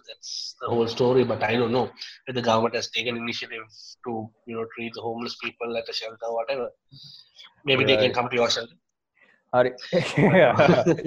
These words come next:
Speaker 2: sure, sure, sure.
Speaker 1: No,
Speaker 2: <laughs> I
Speaker 1: but
Speaker 2: too will be. I'll be homeless then.
Speaker 1: <laughs>
Speaker 2: They'll have a home and I'll be
Speaker 1: As you,
Speaker 2: homeless.
Speaker 1: as you always say.
Speaker 2: Yeah. Uh, no.
Speaker 1: Yeah, but
Speaker 2: <laughs> Anyway,
Speaker 1: no,
Speaker 2: now
Speaker 1: but,
Speaker 2: we got,
Speaker 1: but
Speaker 2: we
Speaker 1: interesting.
Speaker 2: got si-, okay,
Speaker 1: No, no,
Speaker 2: okay,
Speaker 1: but
Speaker 2: yeah, we
Speaker 1: interesting
Speaker 2: got
Speaker 1: that you were
Speaker 2: side-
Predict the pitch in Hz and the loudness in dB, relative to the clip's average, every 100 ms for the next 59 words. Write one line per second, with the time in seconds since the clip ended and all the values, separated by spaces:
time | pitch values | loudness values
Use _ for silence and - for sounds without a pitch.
0 | 170 - 123 110 117 - 127 117 - 139 | -6 0 2 2 -2 0 0 0 2 0
1 | 127 - - - - 175 180 147 160 185 | 0 -6 -20 -20 -2 6 8 8 8 8
2 | 196 196 196 220 - - 131 175 196 196 | 10 10 10 6 2 4 6 8 8 8
3 | 180 139 - 135 - - - - - _ | 8 4 2 2 2 -4 -12 -14 -14 _
4 | - 180 156 254 719 466 480 - 175 156 | -2 0 4 4 6 2 4 4 6 6
5 | 160 151 135 123 127 135 156 156 160 139 | 6 4 2 0 4 6 6 4 2 4
6 | 151 160 180 156 147 151 - 135 117 - | 4 4 4 6 6 2 0 -4 -8 -12
7 | _ _ _ - 233 - 117 107 98 - | _ _ _ -12 -12 -8 -4 -4 -4 -8
8 | _ 139 _ _ _ 107 101 107 - 139 | _ _ _ _ _ -2 -2 -2 -4 2
9 | 131 107 107 123 - - 151 104 - - | 2 2 2 0 -2 -2 -2 -2 -8 -20
10 | - - 135 190 262 151 143 160 175 196 | -18 -6 4 8 10 8 6 4 4 4
11 | 175 180 147 147 151 - 147 - _ _ | 2 4 4 6 4 4 -2 -2 _ _
12 | _ _ _ _ _ _ _ _ _ 143 | _ _ _ _ _ _ _ _ _ -2
13 | 156 185 247 180 165 165 - 226 - 190 | 4 8 8 8 6 6 4 2 2 4
14 | 147 | 4